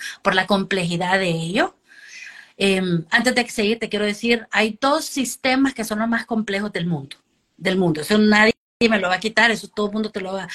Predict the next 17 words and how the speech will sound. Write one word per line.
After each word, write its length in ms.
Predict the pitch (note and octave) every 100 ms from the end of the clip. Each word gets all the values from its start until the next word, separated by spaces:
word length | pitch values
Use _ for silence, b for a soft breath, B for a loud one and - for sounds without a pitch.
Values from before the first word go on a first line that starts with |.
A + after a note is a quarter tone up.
| B
te 80 | -
va 40 |
a 20 | F3
decir, 180 | G#3+
¿cierto? 500 | F3 F#3+ E3 - C#4+ D#4 B B -
Es 160 | G3+ B3
el 100 | A#3
sistema 420 | A3 A#3 G#3+ G3
educativo 680 | G3 F3 E3+ E3 - C#4 F#4+ G#4+ - _ _ _ _
y 120 | G#3 G3+
el 80 |
de 120 | F3+ E3+
salud. 420 | F3 D#3 F3 - - _ -
Son 180 | - G#3+
los 100 | A3
más 180 | A#3+
complejos. 640 | - A3+ G#3+ D3 - -